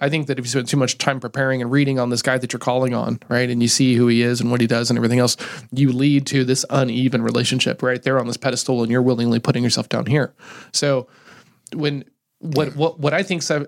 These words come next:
Speaker 1: separates me is my ability to ask questions, hold people accountable, right? Build rapport and build trust, right?
Speaker 2: So your preparation is a lot of questions.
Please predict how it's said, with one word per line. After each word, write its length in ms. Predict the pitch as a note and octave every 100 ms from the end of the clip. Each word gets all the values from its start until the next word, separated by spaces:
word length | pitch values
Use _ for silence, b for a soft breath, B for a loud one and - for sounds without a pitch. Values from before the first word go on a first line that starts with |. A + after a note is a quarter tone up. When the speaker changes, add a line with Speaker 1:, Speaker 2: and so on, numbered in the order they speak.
| -
Speaker 1:
separates 520 | - D3 C#3+ C3+ C#3
me 280 | C#3+ C#3+ C3+
is 140 | C#3
my 200 | C3 C3 C3 B2+ -
ability 360 | C#3+ C#3 C3 C3
to 100 | A#2+
ask 200 | A#2+ -
questions, 440 | C3 - - B2+
hold 180 | - B2+
people 260 | C3 B2+
accountable, 540 | B2+ C3 B2 A#2+ B2 A#2+
right? 240 | C#3 B2+
Build 200 | C3 C3
rapport 320 | C3 B2 B2+ B2
and 80 |
build 160 | A#2+ -
trust, 420 | - B2+ - - _
right? 220 | C3 C#3 - -
Speaker 2:
So 160 | -
your 160 | A2+ B2+
preparation 640 | C3 F2+ D#2+ D#2+ E2 D#2
is 220 | D2 - -
a 80 | D#2
lot 180 | D2
of 80 | C2+
questions. 720 | - D#2 - - C#2 - -